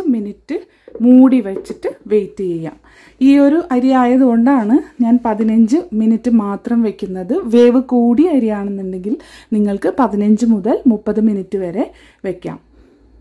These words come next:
അപ്പോൾ നമുക്കിത് ഒരു പതിനഞ്ച് മിനിറ്റ് കഴിഞ്ഞിട്ട് തുറന്ന് നോക്കാം. അപ്പോൾ ദാ പതിനഞ്ച് മിനിറ്റ് ആയിട്ടുണ്ട്. അപ്പോൾ ഞാൻ ഈ,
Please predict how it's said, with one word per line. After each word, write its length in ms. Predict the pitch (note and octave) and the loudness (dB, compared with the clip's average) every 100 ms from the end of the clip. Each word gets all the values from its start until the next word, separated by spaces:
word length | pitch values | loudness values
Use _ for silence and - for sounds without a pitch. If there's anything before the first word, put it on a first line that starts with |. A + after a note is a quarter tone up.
| _ _ _ - - _ _ _ _ _ _ _ | _ _ _ -20 -20 _ _ _ _ _ _ _
അപ്പോൾ 140 | C4 D#4 | 0 4
നമുക്കിത് 400 | C#4+ B3+ C4 A3+ C5 - | 6 4 2 -2 -4 -4
ഒരു 120 | B3+ B3+ | -4 -2
പതിനഞ്ച് 420 | C4 A#3+ B3 A#3 C4 | -2 2 2 4 4
മിനിറ്റ് 320 | B3+ A3+ - C#4 | 4 2 -4 -4
കഴിഞ്ഞിട്ട് 420 | B3 G3 G3 F#3 A#4 - A#3 | -4 -6 -10 -10 -10 -6 -4
തുറന്ന് 320 | G3+ F#3+ F#3 | -4 -6 -10
നോക്കാം. 320 | F3 E3 - - _ _ _ _ _ _ _ _ _ _ _ _ _ _ C#4 | -12 -14 -16 -18 _ _ _ _ _ _ _ _ _ _ _ _ _ _ 0
അപ്പോൾ 160 | C#4 D#4 | 4 4
ദാ 60 | D#4+ - | 2 0
പതിനഞ്ച് 500 | C4+ A#3 B3+ C4 B3 C#4+ | 2 6 8 8 8 6
മിനിറ്റ് 320 | B3+ B3+ C4+ A#3 | 4 2 -2 -4
ആയിട്ടുണ്ട്. 520 | G#3 A3 A#3+ A#3 F#3 B3 C4+ | -4 -4 -4 -4 -4 -6 -2
അപ്പോൾ 140 | C4+ B3+ | 0 2
ഞാൻ 140 | B3 | 4
ഈ, 20 | C4 | 4